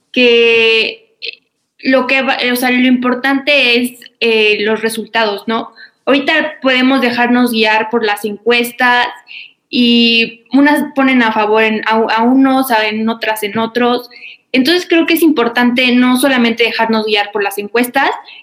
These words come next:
sino por el resultado y también por la actitud que, como dicen, van a tomar los, los candidatos, ¿no? Porque es, es de suma importancia de que acepten.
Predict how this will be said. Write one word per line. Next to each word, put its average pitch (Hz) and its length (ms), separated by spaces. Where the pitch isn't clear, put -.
sino 247 340
por 254 140
el 226 100
resultado 247 840
y 269 140
también 285 280
por 349 120
la 302 100
actitud 254 500
que, 247 280
como 214 220
dicen, 226 380
van 240 100
a 240 120
tomar 220 280
los, 214 600
los 233 200
candidatos, 233 720
¿no? - 320
Porque 262 520
es, - 360
es 302 320
de 311 100
suma 320 220
importancia 254 800
de 226 180
que 220 600
acepten. 226 760